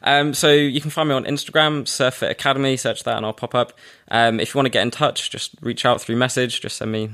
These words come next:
a message, say hi, and I'll come chat to you. Or you can fill out my application form, uh, which is the link in my bio.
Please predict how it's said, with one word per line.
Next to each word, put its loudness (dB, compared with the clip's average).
a -10
message, -8
say -4
hi, 2
and -6
I'll -4
come -4
chat 0
to -2
you. 4
Or 2
you 4
can -2
fill 2
out 4
my 2
application -4
form, -8
uh, -4
which -12
is -14
the -6
link -8
in -8
my -4
bio. -8